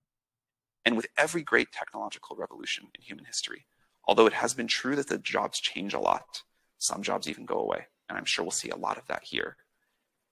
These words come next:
Human demand for new stuff, human creativity is, is limitless, and we find new jobs. We find new things to do.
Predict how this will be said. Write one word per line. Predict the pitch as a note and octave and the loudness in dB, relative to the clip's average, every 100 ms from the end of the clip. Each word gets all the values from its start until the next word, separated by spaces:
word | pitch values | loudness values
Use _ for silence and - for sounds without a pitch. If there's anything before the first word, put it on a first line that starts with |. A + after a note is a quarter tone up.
| _ | _
Human | - C3 B2 G#2 - - _ _ | -4 0 0 -2 -8 -20 _ _
demand | - G#2+ F#2+ F2+ - | -6 -4 -4 -4 -8
for | - E2+ | -8 -6
new | F#2+ | -6
stuff, | F#2+ - E2 - | -4 -2 -2 -4
human | - G#2 - | -8 -10 -8
creativity | - D2 - - - F#2 G2 _ _ _ _ | -8 -6 -8 -10 -8 -8 -10 _ _ _ _
is, | A2 | -8
is | - - | -4 -2
limitless, | C4 - - - - | -2 -2 -6 -8 -8
and | - | -10
we | |
find | - - G2+ G2+ | -8 -6 -6 -6
new | - | -8
jobs. | - - - - - | -6 -6 -6 -10 -10
We | - | -10
find | - F#2+ | -8 -6
new | G2+ | -6
things | - - - | -8 -10 -10
to | - _ | -12 _
do. | - - | -6 -6